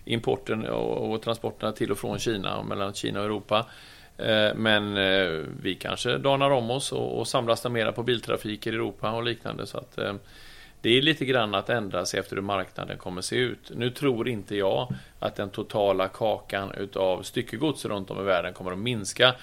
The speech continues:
Jag tror att den kommer att öka. Eh, och kanske plockar en del ifrån, eh, de här stora, ehm, ehm, flödena av fulla containers. Så, så att det kommer nog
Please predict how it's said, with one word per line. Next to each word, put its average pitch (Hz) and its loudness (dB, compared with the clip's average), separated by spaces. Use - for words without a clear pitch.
Jag 107 -2
tror 104 -4
att 98 -4
den 95 -2
kommer - -10
att - -12
öka. 107 0
Eh, 98 2
och - -2
kanske 117 2
plockar 120 0
en 113 -2
del 104 0
ifrån, 95 -4
eh, 107 -2
de 101 -4
här 92 -4
stora, 92 -2
ehm, 92 -8
ehm, 92 -8
flödena 98 4
av 92 -2
fulla 95 -2
containers. - -6
Så, - -12
så - -8
att - -6
det 110 -4
kommer 131 -4
nog 110 -4